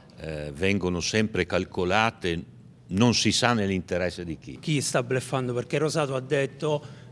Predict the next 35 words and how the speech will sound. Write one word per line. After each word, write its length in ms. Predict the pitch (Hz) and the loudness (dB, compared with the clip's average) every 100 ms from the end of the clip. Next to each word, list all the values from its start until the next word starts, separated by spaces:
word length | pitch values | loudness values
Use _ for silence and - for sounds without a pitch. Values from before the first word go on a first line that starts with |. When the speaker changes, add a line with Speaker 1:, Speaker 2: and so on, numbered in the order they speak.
| - | -4
Speaker 2:
che 340 | 151 143 127 - | 2 4 2 -2
il 120 | 135 | -4
Mattarellum 760 | 147 143 175 156 156 151 147 | -2 -4 0 4 6 4 2
va 160 | 131 147 | 4 6
in 160 | 143 143 | 6 2
aula, 400 | 127 127 127 123 | 2 2 0 0
quindi 240 | 156 139 | -2 -2
state 280 | - 147 143 | -2 -4 -4
bluffando 580 | 139 143 - 143 139 135 | -4 -4 -2 -4 -2 -4
Speaker 1:
Oh, 120 | 180 | 2
Speaker 2:
voi 200 | 170 214 | 6 8
Speaker 1:
votiamo 280 | 214 151 107 | 8 4 -2
se 240 | - 95 - - - - | -8 -12 -14 -20 -20 -10
Speaker 2:
o 80 | 180 | 2
Speaker 1:
Ah, 240 | 190 190 | 8 8
non, 180 | 156 143 | 10 8
Speaker 2:
loro? 240 | 151 190 | 6 4
Speaker 1:
ah, 100 | 156 | 6
non 200 | 180 185 | 6 6
lo 100 | 139 | 4
so, 220 | 120 90 | 2 0
prova- 260 | - 151 156 | 0 2 2
Speaker 2:
Ma 60 | 170 | 2
il 60 | |
P 180 | 160 175 | -2 -4
D 160 | 143 139 | -2 -2
lo 120 | 135 | 0
vuole 360 | 165 202 196 180 | 4 4 4 2
o 100 | 170 | 2
Speaker 1:
Oh. 40 | |
Speaker 2:
no, 300 | 170 156 123 - - - - - | 4 2 -2 -8 -18 -20 -20 -16
il 120 | 151 | -12
Mattarellum? 460 | 151 151 135 131 127 123 123 - - - - - - - - - - - | -12 -14 -16 -18 -16 -16 -16 -18 -20 -20 -20 -20 -20 -20 -20 -20 -14 -8
Speaker 1:
Eh, 440 | 110 104 98 98 | -4 -2 0 -2
saperlo. 680 | 95 107 - 95 80 78 71 | -2 -2 4 6 6 2 -2